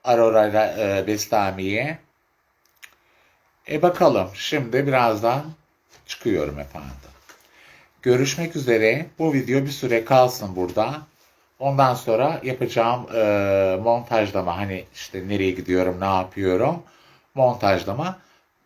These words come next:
E, başlangıç videosu bu olacak. Akabinde montajlamalar olduktan sonra YouTube kanalım Baysal T V'ye atılacak efendim.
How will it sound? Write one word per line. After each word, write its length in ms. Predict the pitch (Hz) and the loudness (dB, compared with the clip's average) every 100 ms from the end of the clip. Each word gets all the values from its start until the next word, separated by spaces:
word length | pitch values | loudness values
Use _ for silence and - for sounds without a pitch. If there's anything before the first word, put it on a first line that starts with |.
| - | -14
E, 60 | 131 120 117 113 113 107 92 | -4 -2 2 2 2 0 2
başlangıç 680 | 165 151 - 127 101 101 - | 2 2 0 -2 -4 -8 -4
videosu 500 | 135 104 92 - 117 | -4 -2 -4 -4 0
bu 140 | 160 | 4
olacak. 500 | 151 156 151 170 180 - _ _ _ _ _ _ _ _ _ _ _ - | 4 2 0 -2 -2 -8 _ _ _ _ _ _ _ _ _ _ _ -4
Akabinde 640 | 185 156 120 107 104 107 | 0 4 4 4 -4 -4
montajlamalar 1000 | 156 135 127 120 107 107 107 127 175 - _ _ _ _ _ _ _ _ _ _ _ _ - | -2 -2 -2 -4 -4 -4 -2 -2 -4 -10 _ _ _ _ _ _ _ _ _ _ _ _ 0
olduktan 560 | 131 123 123 113 101 | 2 4 2 0 -2
sonra 520 | 95 104 101 139 175 175 - _ - | -4 -8 0 0 0 -6 -20 _ -6
YouTube 440 | 139 120 - 90 | 0 0 0 -8
kanalım 420 | - 127 95 90 107 | -6 -2 -2 0 4
Baysal 420 | 117 113 92 90 | 2 2 -6 -6
T 260 | - 117 | -6 -6
V'ye 360 | 92 107 147 156 _ _ _ _ _ _ _ _ - | -4 -4 -4 -6 _ _ _ _ _ _ _ _ -6
atılacak 560 | 117 101 82 80 67 | -4 -4 -4 -6 -10
efendim. 420 | 71 71 62 - | -16 -16 -18 -20